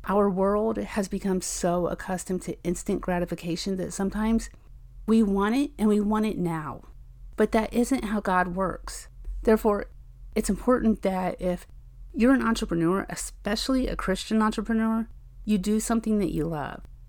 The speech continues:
something that brings you joy and happiness, something that allows you to use your God-given gifts. Therefore, if you struggle with making a lot of money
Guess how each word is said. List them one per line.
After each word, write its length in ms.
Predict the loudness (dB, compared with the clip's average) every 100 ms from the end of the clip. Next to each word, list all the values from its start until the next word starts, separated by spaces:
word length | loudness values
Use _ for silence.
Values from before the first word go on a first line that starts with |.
| -18 -2
something 360 | 2 6 8
that 140 | 6 6
brings 280 | 4 4
you 80 | 2
joy 540 | -4 0 2 4 4 0
and 120 | -4
happiness, 720 | -6 -8 -8 -8 -10 -10 -12 -14 -20 -16
something 500 | 2 4 8 8 6 2
that 280 | 0 0 0
allows 500 | 0 0 2 0 0
you 140 | 0 0
to 180 | -2 -2
use 220 | -2 -2
your 100 | -2
God-given 560 | -2 -2 -4 -2 -2
gifts. 480 | -2 -4 -6 -12 -14 -16 -20 -20 -18 2
Therefore, 360 | 4 6 4
if 200 | 2 0
you 180 | 0 0
struggle 480 | 0 2 2 4 2
with 220 | 0 0
making 280 | 0 0 0
a 60 | 0
lot 220 | -4 -4
of 40 |
money 440 | 0 0 0 -2